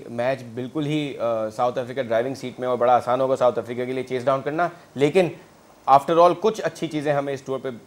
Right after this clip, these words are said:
कहने को मिलेंगी। आज अच्छी batting देखी हमने शान मसूद की तरफ से, असद शफीक ने भी अच्छी batting की। Unfortunately अजहर अली के साथ वही हुआ, आज भी मुश्किल ball मिली उनको, लेकिन हम उम्मीद कर रहे थे कि वो अच्छा खेलें। So आज test के जो batsmen हैं वो हमारे, उन्होंने प्रूव किया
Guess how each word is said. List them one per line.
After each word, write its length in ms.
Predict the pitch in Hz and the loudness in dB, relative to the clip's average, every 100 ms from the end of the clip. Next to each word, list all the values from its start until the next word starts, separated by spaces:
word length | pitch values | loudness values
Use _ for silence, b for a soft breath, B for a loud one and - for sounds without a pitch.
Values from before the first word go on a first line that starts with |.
| - | -6
कहने 540 | 113 113 110 123 120 131 | 0 0 -2 -6 -6 -6
को 100 | 127 | -8
मिलेंगी। 360 | 123 135 139 | -6 -6 -2
आज 260 | 135 131 - B B - | 0 -2 -4 B B -6
अच्छी 220 | - 156 | -4 0
batting 300 | 131 143 139 | 2 2 -2
देखी 200 | 131 135 | -4 -4
हमने 160 | 131 | -4
शान 200 | 123 117 | -2 -2
मसूद 260 | 120 113 131 | -4 -6 -8
की 80 | 135 | -6
तरफ 240 | 120 120 | -4 -4
से, 300 | 113 120 117 107 B | -4 -4 -4 -6 B
असद 200 | - 123 | -8 -8
शफीक 280 | 110 113 123 | -8 -8 -6
ने 80 | 131 | -4
भी 100 | 131 | -4
अच्छी 180 | 123 127 | -4 0
batting 340 | 113 113 123 | 0 0 -6
की। 240 | 117 120 - | -6 -8 -4
Unfortunately 800 | 143 185 156 147 147 147 131 143 131 B B B - | -4 0 2 2 0 -8 -4 -6 -6 B B B 0
अजहर 260 | 127 143 | 4 4
अली 220 | 147 143 | 4 2
के 120 | 147 147 | -2 0
साथ 160 | 139 | 0
वही 240 | 127 127 143 | 0 -2 0
हुआ, 240 | 135 127 | 4 4
आज 80 | 123 | 2
भी 80 | 139 | -2
मुश्किल 300 | 127 - 135 | -6 -6 -2
ball 220 | 123 127 | 0 0
मिली 220 | 120 131 | -2 -4
उनको, 360 | 127 120 127 - B - | -6 -4 -6 -6 B -6
लेकिन 360 | 117 113 127 | -4 -2 -2
हम 160 | 120 131 | -2 -2
उम्मीद 260 | 131 156 156 | -2 -4 0
कर 100 | 143 | 0
रहे 80 | 139 | 0
थे 120 | 131 | -2
कि 60 | |
वो 100 | 131 | 0
अच्छा 220 | 123 - 139 | 0 0 -2
खेलें। 440 | 135 127 135 123 - | 0 -2 -2 -4 -6
So 40 | 135 | 2
आज 320 | 127 156 - - | 6 6 2 -2
test 240 | 202 202 | -2 0
के 80 | 226 | -2
जो 100 | 185 | 2
batsmen 400 | 147 131 147 143 | 2 0 -4 -4
हैं 60 | 143 | -2
वो 100 | 139 | -2
हमारे, 260 | 127 127 | -2 -2
उन्होंने 240 | 127 127 127 | -4 -6 -6
प्रूव 240 | 131 147 - | -6 -8 -6
किया 220 | 139 135 | -2 0